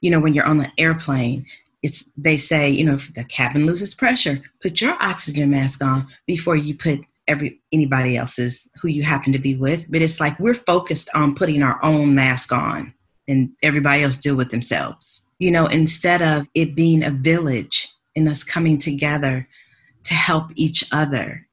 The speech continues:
And so I believe that that starts with us having more love and grace for ourselves,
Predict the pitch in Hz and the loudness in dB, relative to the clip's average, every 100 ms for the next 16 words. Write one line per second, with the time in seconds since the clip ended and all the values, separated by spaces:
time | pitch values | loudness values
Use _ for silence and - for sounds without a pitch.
0 | - 165 160 - 160 156 - 180 185 185 | -8 -4 -2 -2 -2 -2 0 0 2 2
1 | 185 175 165 165 170 - - 160 165 165 | 2 0 -2 -2 0 0 0 0 0 -2
2 | - 160 160 156 - - 156 156 165 - | -2 0 0 0 -6 -6 -2 -2 -2 -2
3 | - - _ - - - 185 165 165 165 | -4 -6 _ -14 -6 0 0 2 2 4
4 | 156 151 156 151 143 147 151 151 - 151 | 2 2 0 0 0 0 0 0 -2 -4
5 | 151 147 135 - 151 170 240 277 - - | -2 -2 0 0 0 0 -2 -2 -4 -4